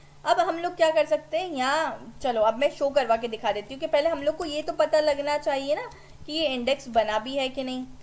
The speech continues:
हमने जो field को, जो कॉलम को index में डाला है वो already है कि नहीं, उसमें index में बना कि नहीं। तो देखो मैं क्या करूँगी, शो करवाना है मुझे, तो show index from कौन सी table से करवाना है, मतलब from table name आएगा।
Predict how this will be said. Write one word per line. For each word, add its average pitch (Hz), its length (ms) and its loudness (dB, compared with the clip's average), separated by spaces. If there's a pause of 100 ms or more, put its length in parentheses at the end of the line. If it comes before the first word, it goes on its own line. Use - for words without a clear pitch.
(200)
हमने 294 240 -2
जो 302 360 -4 (240)
field 285 340 4
को, 226 120 -2
जो 247 180 0
कॉलम 220 440 0
को 285 100 0
index 226 340 -4
में 262 140 -6
डाला 220 240 2
है 214 140 4
वो 220 280 4
already 233 320 -2
है 226 160 0
कि 262 180 -8
नहीं, 262 200 -8 (420)
उसमें 285 280 -4
index 247 360 -4
में 285 100 0
बना 240 220 2
कि 277 160 -8
नहीं। - 140 -14 (460)
तो 233 60 -12
देखो 220 200 -8
मैं 233 160 -2
क्या 269 120 -2
करूँगी, 285 380 -4 (360)
शो 330 120 4
करवाना 320 400 6
है 294 120 0
मुझे, 269 200 -8
तो 262 120 -12
show 277 640 0
index 247 600 2 (400)
from 269 400 4
कौन 254 240 -2
सी 302 140 -8
table 302 280 -2
से 311 120 -6
करवाना 285 320 0
है, 294 100 -6
मतलब 240 340 -2
from 247 380 -2
table 214 260 0
name 196 240 -10
आएगा। - 240 -10